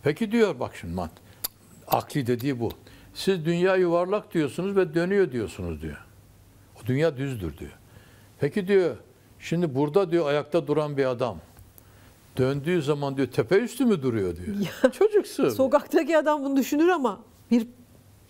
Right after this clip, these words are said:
Speaker 1: Çocuksu bu adam
Speaker 2: İlim adamı nasıl
Speaker 1: alim.
Speaker 2: bunu
Speaker 1: Alim ve Medine Üniversitesi kitabını yayınladı. Yani nereden nereye gelmişiz? Mehmet Akif'te de vardır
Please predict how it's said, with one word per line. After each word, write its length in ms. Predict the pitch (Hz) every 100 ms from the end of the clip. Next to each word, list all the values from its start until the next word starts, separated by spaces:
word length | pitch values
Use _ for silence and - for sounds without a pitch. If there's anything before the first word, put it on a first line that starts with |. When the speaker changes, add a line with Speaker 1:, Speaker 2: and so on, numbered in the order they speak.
| -
Speaker 1:
Çocuksu 640 | 202 117 131 - 190 98
bu 180 | 92 90
adam 300 | 90 127 208
Speaker 2:
İlim 240 | 233 254
adamı 300 | 262 269 269
nasıl 180 | 277 294
Speaker 1:
alim. 100 | 349
Speaker 2:
bunu 240 | 262 226 - - - - -
Speaker 1:
Alim 500 | - 107 110 196 190
ve 160 | 156 104 - - - - - 104
Medine 380 | 98 92 120
Üniversitesi 680 | 180 156 117 107 - 107 120
kitabını 460 | - 220 92 90 85
yayınladı. 560 | 80 80 76 - - - - - - - - - - - - -
Yani 360 | 101 98 82
nereden 480 | 80 104 110 131 123
nereye 320 | 82 90 127
gelmişiz? 560 | 127 104 80 - - - - - - - - -
Mehmet 260 | 90 98 104
Akif'te 440 | 107 104 107 147
de 120 | 156
vardır 360 | 135 92 80